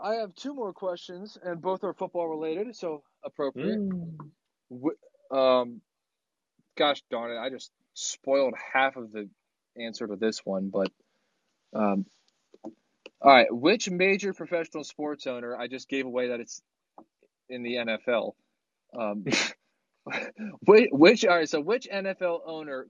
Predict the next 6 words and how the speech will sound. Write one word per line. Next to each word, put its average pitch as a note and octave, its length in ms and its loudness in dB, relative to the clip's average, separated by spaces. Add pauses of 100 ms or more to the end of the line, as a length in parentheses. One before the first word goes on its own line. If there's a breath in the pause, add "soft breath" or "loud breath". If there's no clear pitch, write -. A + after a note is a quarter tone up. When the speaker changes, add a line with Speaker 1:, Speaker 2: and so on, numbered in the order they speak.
(140)
Speaker 1:
co-founded D#3 640 -8
Home C3+ 240 -10
Depot? G#2+ 400 -8 (1300)
Speaker 2:
Ooh. D3+ 340 4 (3250)
Let's - 220 -20
see. - 120 -10